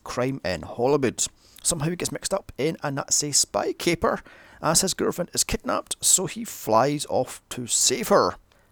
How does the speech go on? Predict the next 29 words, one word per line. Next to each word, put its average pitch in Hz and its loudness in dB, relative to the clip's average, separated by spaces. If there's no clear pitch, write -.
What - 0
is 123 0
happening? 226 -2
Find 98 0
out 92 0
here. 117 6
So - -6
this - 2
thing 190 0
opens - -2
up - -8
on 147 2
a 170 -4
young 98 -2
pilot, - 0
Cliff, - -6
played 123 -4
by - 0
Billy 80 -6
Campbell. 139 -4
He's - -8
about - -8
to 123 -4
test - 2
fly 87 2
an 143 -2
experimental - -2
small 113 0
single 120 0